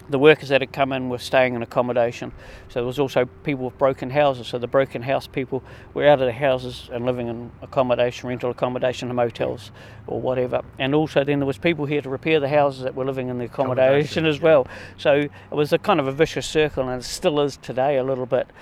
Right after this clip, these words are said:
Speaker 1: Um, we still do have a lot of that use. That there's still three motels,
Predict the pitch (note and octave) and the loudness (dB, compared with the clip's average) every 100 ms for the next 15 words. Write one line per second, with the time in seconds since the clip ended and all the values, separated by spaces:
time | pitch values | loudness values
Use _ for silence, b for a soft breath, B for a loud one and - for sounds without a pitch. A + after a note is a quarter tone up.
0 | B B - A#2+ A#2+ A#2 - B2+ - C#3+ | B B -4 -4 -4 -8 -8 -8 -2 -2
1 | C3+ C3+ C3 A#2 A#2+ A#2+ A2+ A2 C3+ B2+ | 0 0 0 2 2 2 0 -2 -4 -6
2 | - B2 - - C#3 B2 - - C3 A#2+ | -4 -6 -10 -6 -6 -6 -12 -8 -6 -2
3 | A#2 - C3 A#2+ A#2+ - | -4 0 0 0 -2 -14